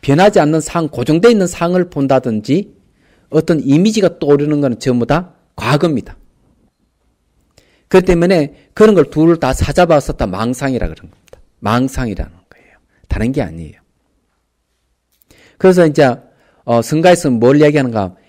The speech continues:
말과 생각을 떠나라. 은오도단 심행천멸을 얘기하는 이유가 그겁니다. 말길이 있으면은 과거와 미래가 나타납니다. 그다음에 이 생각의 흐름이 있으면은 역시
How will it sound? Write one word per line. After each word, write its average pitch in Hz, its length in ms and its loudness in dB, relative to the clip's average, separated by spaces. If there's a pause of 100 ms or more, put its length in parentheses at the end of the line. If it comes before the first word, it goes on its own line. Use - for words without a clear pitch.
(180)
말과 170 300 0
생각을 180 360 0
떠나라. 139 640 -2 (220)
은오도단 156 440 0
심행천멸을 151 840 -4
얘기하는 107 380 -4
이유가 131 280 -8
그겁니다. - 340 -20 (680)
말길이 170 520 0
있으면은 151 640 -2 (380)
과거와 139 420 0
미래가 135 380 0
나타납니다. 82 760 -10 (960)
그다음에 156 640 0 (480)
이 131 360 2 (1000)
생각의 196 380 2
흐름이 220 380 2
있으면은 123 640 -4
역시 160 440 -4